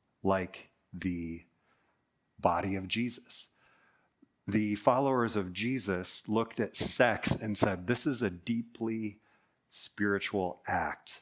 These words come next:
for which God has created purpose and context for." And so let's keep reading. <clears throat> "The angel took me in the spirit into the wilderness,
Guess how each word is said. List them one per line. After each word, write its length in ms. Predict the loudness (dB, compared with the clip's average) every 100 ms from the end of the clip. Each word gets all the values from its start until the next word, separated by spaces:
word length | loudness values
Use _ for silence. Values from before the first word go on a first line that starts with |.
| -20
for 320 | -6 0 2
which 400 | 4 2 0 -4
God 320 | 4 4 4 0
has 180 | -4
created 640 | -8 -2 -2 0 -2 -4 -8
purpose 680 | -2 -2 0 -4 -4 -10 -8
and 220 | -6 -6
context 640 | -4 -6 -6 -8 -12 -12 -16
for." 340 | -16 -16 -18 _ _ _ _ _ _ _ _ _ _ _ _ _ _ _ _ _
And 100 | -4
so 160 | -2 -2
let's 200 | -2 -6
keep 200 | -8 -6
reading. 220 | -6 -6 -12 _ _ _ _ _ _ _ _ _ _ _ _ _ _ _
<clears throat> 300 | 0 0 -4 -10 _ _ _ _ _ _ _ _ _ _ _ -14 -14 _ _ _ _ _ -2
"The 260 | 0 2
angel 380 | 2 2 4 2
took 260 | 4 2 4
me 160 | 2
in 100 | 2
the 80 | 0
spirit 420 | 0 2 4 2 0
into 280 | -2 0
the 80 | -2
wilderness, 640 | -2 -2 -4 -8 -14 -16